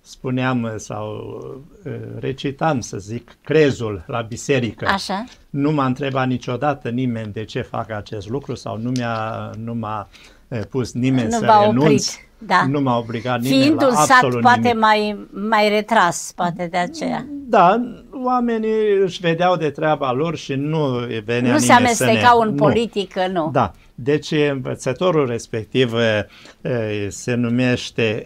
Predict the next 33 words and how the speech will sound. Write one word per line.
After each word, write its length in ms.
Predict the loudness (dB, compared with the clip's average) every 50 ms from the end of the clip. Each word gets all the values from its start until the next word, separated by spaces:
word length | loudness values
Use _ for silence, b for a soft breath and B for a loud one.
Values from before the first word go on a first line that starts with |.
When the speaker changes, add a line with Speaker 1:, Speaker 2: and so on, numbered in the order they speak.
| -6 -4
Speaker 1:
Eugen 680 | -4 -2 -4 -6 -8 -6 0 2 2 4 2 2 -2 -6 -12 _
Blida-, 440 | -8 -6 -6 -4 -4 -4 -4 -4 -2 0 0 2 2
e, 120 | 2 0 -4
Blideanu, 800 | -4 -4 -4 -4 -4 -2 -2 0 0 0 0 2 2 0 -2 -2 -4
așa. 500 | -6 -6 -6 -4 -2 -2 -2 -2 -2 b b b b b b b b b b b b b b b b _ _
E, 100 | 0 2 2 4 4 4 4
Speaker 2:
Îi 60 | 4
dorim 100 | 4 4 6 6
Speaker 1:
printre 200 | 6 6 6 4
Speaker 2:
multă 200 | 4 4 2 2 0
sănătate, 600 | 0 0 0 0 0 2 4 2 2 4 2 0
are 160 | 0 2 2
Speaker 1:
Da. 120 | 4 4
Speaker 2:
o 40 | 4
sută 300 | 2 -2 -2 0 0 0
de 80 | 2 2
ani. 300 | 0 0 0 -4 -6 -12 -16 _
Speaker 1:
Are, 480 | -8 -4 0 2 2 4 4 2 4 4 4
Speaker 2:
Un 80 | 4
învățător 420 | 4 4 4 4 4 4 4 2 4
Speaker 1:
da. 220 | 6 6 6 6
Speaker 2:
de 120 | 6 6 8 8 8 8
acum 280 | 6 4 0 0 2 2
o 80 | 2
sută 380 | 0 0 -2 -4 0 0 0 0 2
de 80 | 2 4 4 6 6
ani, 180 | 6 4 2 b b b b b _ _ _ _ _ _ _ _ _
iată 360 | 2 4 4 4 4 4 0
ce 180 | 0 0 0 0
spunea, 420 | 0 -2 -2 -2 0 2 2 2 2
Speaker 1:
Da. 100 | 2 2 2
Speaker 2:
cităm. 360 | 4 4 2 2 2 0 -6 _ _ _ _ 0
Speaker 1:
E, 540 | 2 4 6 6 6 4 4 2 2 0